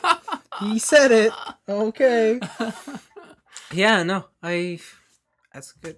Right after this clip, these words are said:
Speaker 2: Like, the, the ones he listed as examples as Captain Tight Pants or, uh, Han Solo, I
Speaker 1: Mm-hmm.
Speaker 2: mean, those kind of fall more in the category of cosplay.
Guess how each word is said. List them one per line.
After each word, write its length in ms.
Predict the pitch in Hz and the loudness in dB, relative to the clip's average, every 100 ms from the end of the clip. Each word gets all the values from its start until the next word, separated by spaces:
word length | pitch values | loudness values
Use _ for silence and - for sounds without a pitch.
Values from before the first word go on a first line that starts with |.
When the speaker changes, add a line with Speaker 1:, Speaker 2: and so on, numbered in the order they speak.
| 165 | -8
Speaker 2:
Like, 240 | 170 - - - | -8 -10 -16 -4
the, 160 | 262 | -2
the 160 | 214 233 | 2 2
ones 260 | 269 370 | 2 0
he 80 | 330 | 0
listed 300 | 226 196 196 | 0 0 -2
as 80 | 185 | -4
examples 560 | 156 135 139 143 151 135 | -4 -4 -6 -6 -8 -6
as 440 | 117 110 - - | -6 -8 -14 -18
Captain 320 | - 151 - 123 | -12 -10 -10 -12
Tight 200 | 131 123 | -12 -10
Pants 440 | 135 127 - - | -10 -10 -14 -16
or, 320 | 107 107 101 | -12 -10 -10
uh, 340 | 98 95 92 98 _ _ _ _ _ _ _ _ _ _ _ | -12 -14 -16 -20 _ _ _ _ _ _ _ _ _ _ _
Han 180 | 127 117 | -14 -12
Solo, 560 | 104 - 98 107 127 127 | -12 -12 -12 -10 -12 -12
I 80 | - | -10
Speaker 1:
Mm-hmm. 100 | - | -6
Speaker 2:
mean, 420 | 196 196 196 185 - _ _ _ _ _ | -4 -4 -6 -8 -12 _ _ _ _ _
those 260 | 185 220 226 | -4 -4 -4
kind 260 | - 247 | -6 -6
of 80 | 208 | -6
fall 220 | - 170 | -6 -8
more 220 | 156 139 135 | -6 -6 -6
in 60 | |
the 40 | 127 | -8
category 520 | 120 120 123 123 120 | -8 -8 -10 -10 -10
of 100 | 98 | -12
cosplay. 720 | - 98 104 104 - 143 147 | -14 -14 -12 -14 -14 -14 -14